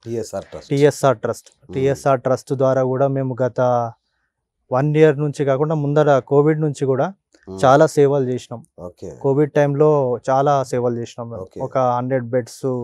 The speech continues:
Speaker 2: ఇవ్వడం,
Speaker 1: ఓ,
Speaker 2: ఆక్సిజన్
Speaker 1: మీరు అందరూ
Speaker 2: సిలిండర్స్.
Speaker 1: ఇప్పుడే వచ్చారనుకుంటున్నారు అందరూ.
Speaker 2: లేదు, లేదండి.
Speaker 1: ఇప్పుడే వచ్చి ఏదో ట్రస్ట్
Speaker 2: <laughs>
Speaker 1: పెట్టాడు,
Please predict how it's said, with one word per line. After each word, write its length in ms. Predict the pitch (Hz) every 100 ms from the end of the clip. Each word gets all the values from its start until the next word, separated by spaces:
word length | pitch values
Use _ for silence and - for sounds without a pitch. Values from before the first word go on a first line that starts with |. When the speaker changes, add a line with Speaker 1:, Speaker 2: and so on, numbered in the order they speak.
| 123 _ _ _ _ 123
Speaker 2:
ఇవ్వడం, 540 | 120 131 123 120 117
Speaker 1:
ఓ, 60 | 120
Speaker 2:
ఆక్సిజన్ 440 | 127 113 135 135 127
Speaker 1:
మీరు 180 | 131
అందరూ 160 | 120 110
Speaker 2:
సిలిండర్స్. 260 | 120 143 127
Speaker 1:
ఇప్పుడే 200 | 147 160
వచ్చారనుకుంటున్నారు 680 | 147 156 143 131 127 123 104
అందరూ. 280 | 104 107 - -
Speaker 2:
లేదు, 300 | 135 151 139
లేదండి. 280 | 131 117 117
Speaker 1:
ఇప్పుడే 180 | 135 143
వచ్చి 340 | 135 - 139
ఏదో 120 | 135
ట్రస్ట్ 280 | 127 123 147
Speaker 2:
<laughs> 220 | 135 127
Speaker 1:
పెట్టాడు, 260 | 131 127